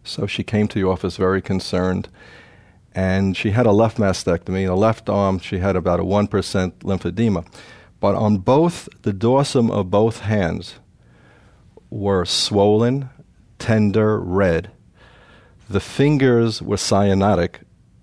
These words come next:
The nail beds were fine. The palms of the hands were fine. There were no nail changes, and her feet were okay. You know, I was really puzzled. I thought initially, and actually she got all her treatment peripherally.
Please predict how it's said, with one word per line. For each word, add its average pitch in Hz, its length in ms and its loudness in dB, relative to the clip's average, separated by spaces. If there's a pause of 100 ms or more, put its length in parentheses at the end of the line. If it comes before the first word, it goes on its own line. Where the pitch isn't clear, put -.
The 95 160 -2
nail 117 320 2
beds 107 300 2
were 101 140 0
fine. 92 600 -2
The 104 140 -2
palms 151 540 0
of 110 140 2
the 101 100 0
hands 101 400 0
were 92 120 -2
fine. 92 500 -2 (540)
There 95 100 -4
were 95 80 2
no 117 220 4
nail 110 320 4
changes, 107 720 -2
and 95 240 -2
her 101 100 0
feet 151 280 -2
were 90 200 2
okay. 85 320 -4 (1400)
You 107 120 0
know, 107 80 4
I 104 60 4
was 101 180 2
really 117 240 6
puzzled. 101 380 2
I 95 80 2
thought 123 300 2
initially, 117 640 2 (260)
and 104 200 0
actually 120 420 2
she 110 180 -2
got 110 140 2
all 117 200 4
her 120 120 2
treatment 107 720 -2 (180)
peripherally. 92 540 -2